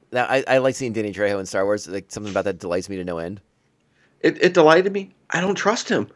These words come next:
Speaker 1: <laughs>
Speaker 2: As soon as I saw him, I was like, "Oh, he's gonna double cross Boba." Like, I don't trust Danny Trejo. He's too famous for the role he's playing. I know it's directed by <laughs> Robert Rodriguez. It's probably a, just two buddies wanted to hang out.
Speaker 1: Right.
Speaker 2: But I, I don't tr-,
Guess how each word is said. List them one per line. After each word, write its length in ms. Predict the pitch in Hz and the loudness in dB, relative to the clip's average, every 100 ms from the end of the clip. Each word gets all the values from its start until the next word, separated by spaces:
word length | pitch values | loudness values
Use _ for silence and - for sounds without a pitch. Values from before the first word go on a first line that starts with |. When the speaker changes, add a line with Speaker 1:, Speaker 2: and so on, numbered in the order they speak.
| - | -20
Speaker 1:
<laughs> 260 | - - 143 | -16 -4 0
Speaker 2:
As 120 | 156 | 2
soon 140 | 214 220 | 6 6
as 40 | |
I 60 | 202 | 6
saw 160 | 240 | 6
him, 60 | 226 | 6
I 20 | |
was 100 | 170 | 6
like, 100 | - | 8
"Oh, 120 | 156 | 8
he's 180 | 147 151 | 6 6
gonna 160 | 151 117 | 4 4
double 220 | 113 113 | 4 4
cross 380 | 117 107 107 - - 107 - | 4 4 4 -2 -16 -12 2
Boba." 460 | 139 117 110 98 - | 4 6 2 0 4
Like, 100 | 120 | 6
I 80 | |
don't 120 | 147 147 | 6 4
trust 360 | 160 165 - - | 2 0 -2 -6
Danny 180 | 165 | -4
Trejo. 240 | - 175 151 | 4 8 8
He's 160 | 139 139 | 6 2
too 200 | 202 202 | 0 2
famous 600 | 190 196 190 160 151 - - - 175 | 4 6 6 4 2 -2 -18 -20 4
for 140 | 165 | 8
the 100 | 160 | 10
role 240 | 151 170 156 | 10 10 10
he's 200 | 143 135 | 4 0
playing. 260 | 123 107 - | 0 -2 0
I 100 | 135 | 0
know 260 | 160 156 | 2 4
it's 100 | 147 | 4
directed 400 | 143 123 127 127 | 4 4 4 2
by 100 | 117 | 0
<laughs> 0 | |
Robert 360 | 117 120 - 131 | 0 -2 -6 -8
Rodriguez. 600 | - 139 127 135 131 120 | -6 0 6 8 8 6
It's 160 | 127 - | 2 4
probably 260 | 131 123 | 6 6
a, 180 | 120 123 - _ _ _ _ - | 4 0 -6 _ _ _ _ 2
just 220 | 139 135 | 4 6
two 140 | 147 135 | 6 6
buddies 400 | 131 123 123 117 | 8 6 6 2
wanted 200 | 117 104 | 0 2
to 80 | 104 | 2
hang 240 | 113 110 | 2 2
out. 340 | 117 131 127 | 2 2 0
Speaker 1:
Right. 260 | 117 101 - _ _ _ _ _ _ - - _ _ _ _ - | 0 0 -2 _ _ _ _ _ _ -16 -16 _ _ _ _ 2
Speaker 2:
But 220 | 135 127 | 6 8
I, 120 | 131 | 8
I 20 | 139 | 6
don't 140 | 139 | 4
tr-, 120 | 175 | -2